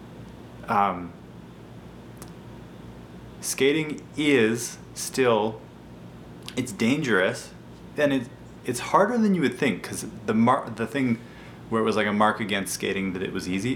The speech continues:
it's actually because they're attached to your feet, which people said makes it easy. It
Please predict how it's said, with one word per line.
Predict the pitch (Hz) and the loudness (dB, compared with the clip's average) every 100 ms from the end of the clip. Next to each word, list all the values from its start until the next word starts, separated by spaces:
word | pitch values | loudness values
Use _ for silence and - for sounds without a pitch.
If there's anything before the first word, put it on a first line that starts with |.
| 117 | -2
it's | - | -4
actually | - 131 156 - 165 131 110 110 - - - - - - - - - | -2 -2 0 -2 2 2 2 -2 -10 -18 -18 -18 -18 -18 -18 -18 -4
because | 117 - - 123 123 120 | -4 -4 -6 0 0 2
they're | 123 123 | 4 4
attached | 110 110 107 - | 4 0 -2 -4
to | 95 | -6
your | 98 | -6
feet, | 95 123 101 - - - - - - - - - | -2 -2 -2 -4 -16 -18 -18 -18 -18 -18 -18 -6
which | 113 107 - - - | -4 -4 -6 -12 -8
people | 120 110 104 | -4 -2 -2
said | 101 95 - - - - | 0 -2 -4 -16 -20 -10
makes | - 101 - | -2 -2 -2
it | - | -4
easy. | 110 98 - | -4 -2 -6
It | - | -10